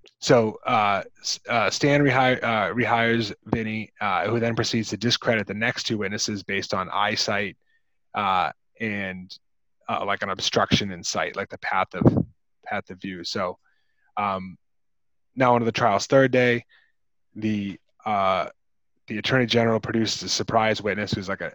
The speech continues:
an F B I analyst for automobile stuff.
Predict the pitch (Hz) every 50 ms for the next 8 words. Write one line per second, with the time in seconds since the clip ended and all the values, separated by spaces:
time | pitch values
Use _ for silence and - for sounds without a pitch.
0 | - - 92 90 - - 107 107 - - 107 104 101 101 101 87 98 104 101 98
1 | 101 98 98 98 - - - - - 90 87 85 90 - _ - _ _ _ _
2 | _ _ _ _ _ _ _ _ 120 117 110 110 107 104 95 95 101 98 90 85
3 | - - - 80 82 - - -